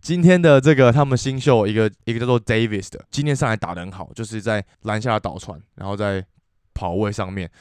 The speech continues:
虽然就是还是有那种，那种实力的差距跟经验上的差距，但我觉得如果好好练的话，他是可以成为勇士队一个蛮好用的替补中锋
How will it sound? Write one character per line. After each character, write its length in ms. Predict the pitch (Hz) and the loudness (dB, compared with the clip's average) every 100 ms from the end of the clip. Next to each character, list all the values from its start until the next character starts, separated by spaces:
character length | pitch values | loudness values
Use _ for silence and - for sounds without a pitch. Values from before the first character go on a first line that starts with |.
| _ | _
虽 280 | - 190 196 | -2 2 4
然 280 | 139 120 117 _ _ _ _ | 4 0 -8 _ _ _ _
就 120 | 139 | -10
是 120 | 135 135 | -6 -4
还 200 | 120 123 | -4 -4
是 140 | 165 | -2
有 300 | 127 95 92 | -2 -2 -6
那 80 | 117 | -12
种， 140 | 117 - _ _ | -20 -20 _ _
那 140 | 131 | -8
种 100 | 113 | -8
实 220 | - - 110 | -8 -12 -8
力 100 | 123 | -8
的 60 | |
差 260 | - 107 101 | -6 -8 -8
距 180 | 110 107 | -8 -8
跟 220 | 104 101 | -8 -10
经 180 | 107 113 | -12 -10
验 120 | 107 | -8
上 160 | 107 | -8
的 40 | 90 | -10
差 240 | 101 92 | -8 -8
距， 80 | 92 | -6
但 160 | 123 110 | -6 -6
我 120 | 90 | -6
觉 180 | 92 90 | -6 -6
得 180 | 92 - _ _ _ _ - | -8 -10 _ _ _ _ -4
如 160 | 120 | -2
果 100 | 143 120 | 0 -2
好 120 | 113 | -2
好 240 | 113 87 _ _ _ - | -6 -8 _ _ _ -6
练 260 | 127 104 | -4 -4
的 100 | 85 | -6
话， 240 | 90 110 - _ - | -10 -10 -10 _ -8
他 160 | 123 139 | -4 -2
是 100 | 147 | 0
可 180 | 127 | 0
以 80 | 107 | 0
成 260 | 101 101 101 | -2 -6 -4
为 260 | 101 92 104 _ - | -4 -6 -10 _ -8
勇 200 | 98 98 | -8 -6
士 140 | 117 | -2
队 240 | 117 110 | 0 0
一 100 | 95 | -2
个 260 | 95 101 90 _ - | -6 -4 -6 _ -16
蛮 300 | 101 92 92 | -10 -8 -8
好 180 | 95 92 | -10 -8
用 180 | 101 95 | -8 -8
的 140 | 87 | -12
替 220 | - 107 | -10 -10
补 200 | 80 71 | -10 -16
中 220 | 85 80 85 | -18 -20 -20
锋 160 | 82 | -20